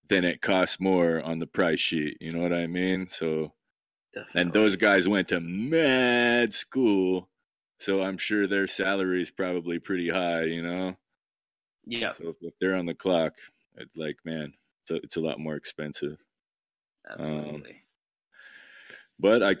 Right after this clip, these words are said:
Speaker 1: I guess that's, uh, that's pretty much it, folks. That was our sixth episode. I'm gonna go ahead and do our outro dance.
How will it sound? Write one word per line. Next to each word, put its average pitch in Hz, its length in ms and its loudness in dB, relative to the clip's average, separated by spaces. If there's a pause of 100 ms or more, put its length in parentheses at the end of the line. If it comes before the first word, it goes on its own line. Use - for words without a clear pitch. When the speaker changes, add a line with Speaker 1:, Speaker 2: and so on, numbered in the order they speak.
Speaker 1:
I 98 80 4
guess 110 320 2
that's, 113 340 4
uh, 104 460 4
that's 110 180 2
pretty 135 280 0
much 127 320 0
it, 143 140 2
folks. 117 420 0
That 107 120 2
was 98 160 0
our 101 140 2
sixth - 380 -4
episode. 113 560 -2
I'm 98 80 -2
gonna 92 160 -6
go 101 220 -2
ahead 104 260 -4
and 90 240 -8 (300)
do 101 220 -4
our 95 260 -4
outro 104 640 -4
dance. 117 560 -4